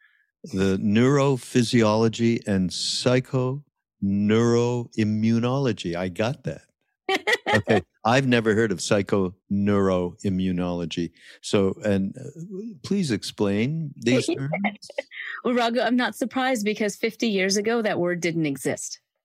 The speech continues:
Speaker 2: Okay. And the reason it didn't exist is because we didn't even believe our brains were connected to our immune system. And so it was really through the dedicated effort of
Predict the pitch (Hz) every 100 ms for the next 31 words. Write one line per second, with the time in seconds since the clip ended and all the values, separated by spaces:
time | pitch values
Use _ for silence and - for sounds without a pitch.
0 | _ 160 151 151 160 - - - - -
1 | 180 196 208 233 226 180 185 185 175 156
2 | 160 165 - 160 156 160 175 151 160 170
3 | 180 180 180 185 180 180 170 160 160 165
4 | 170 151 151 147 147 156 180 196 - -
5 | 160 156 - 160 151 - 151 - 147 147
6 | 147 151 151 151 151 - - - - -
7 | - - - - - - _ _ 151 147
8 | 135 - - 175 156 160 180 175 185 202
9 | 208 196 196 170 170 165 165 180 - 165
10 | 151 139 160 165 - 151 147 - 156 147
11 | 143 160